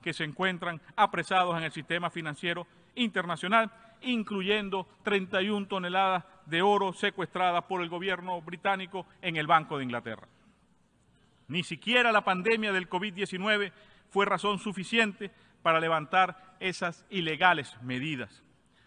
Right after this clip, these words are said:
Hoy estamos ante una nueva generación de medidas coercitivas unilaterales, más crueles y destructivas, que afectan el ace-, el acceso a las vacunas, alimentos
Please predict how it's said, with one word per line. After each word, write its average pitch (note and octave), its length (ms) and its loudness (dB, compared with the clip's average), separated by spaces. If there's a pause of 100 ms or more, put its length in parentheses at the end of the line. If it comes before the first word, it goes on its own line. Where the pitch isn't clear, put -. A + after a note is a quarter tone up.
(220)
Hoy G#3 320 0 (240)
estamos F#3+ 480 -2 (840)
ante F3 280 0
una G#3+ 160 -2
nueva A3+ 300 2
generación G3 540 -4
de G3+ 100 -2
medidas G3+ 320 -4
coercitivas G3 580 -6
unilaterales, F#3+ 600 0 (400)
más D#3+ 240 2
crueles G3 680 -2
y F3+ 80 -8
destructivas, F#3 720 -4 (420)
que - 80 -6
afectan G3 540 -2
el G3 80 -4
ace-, G3 300 -2 (200)
el D3+ 140 -8
acceso G#3 400 -2
a G3+ 40 0
las F#3 100 2
vacunas, F#3 440 -4 (240)
alimentos F3 640 -4